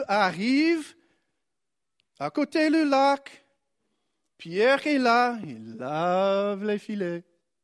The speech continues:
Jésus arrive et il entre dans le bateau de Pierre. Mais il ne demande pas.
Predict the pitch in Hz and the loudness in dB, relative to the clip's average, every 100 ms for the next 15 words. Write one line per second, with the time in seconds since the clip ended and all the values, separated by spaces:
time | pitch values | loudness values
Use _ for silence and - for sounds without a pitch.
0 | _ _ _ _ _ _ _ _ _ _ | _ _ _ _ _ _ _ _ _ _
1 | _ 120 139 247 302 262 294 220 220 202 | _ -6 4 4 6 4 2 2 2 2
2 | 277 285 277 214 220 214 208 - 359 403 | 0 0 2 0 0 -4 -6 -4 0 0
3 | 349 - - _ _ _ _ _ 156 220 | -2 -10 -20 _ _ _ _ _ -4 0
4 | 240 247 185 247 254 254 254 277 285 _ | 0 0 2 4 4 2 2 2 0 _
5 | _ _ _ - 208 - 277 294 175 - | _ _ _ -8 -6 0 4 4 4 -4
6 | _ _ _ _ _ _ _ _ _ _ | _ _ _ _ _ _ _ _ _ _
7 | _ - 226 269 302 277 262 208 247 233 | _ -2 -2 4 6 8 6 6 6 6
8 | 214 202 - 415 359 190 | 4 2 0 4 4 2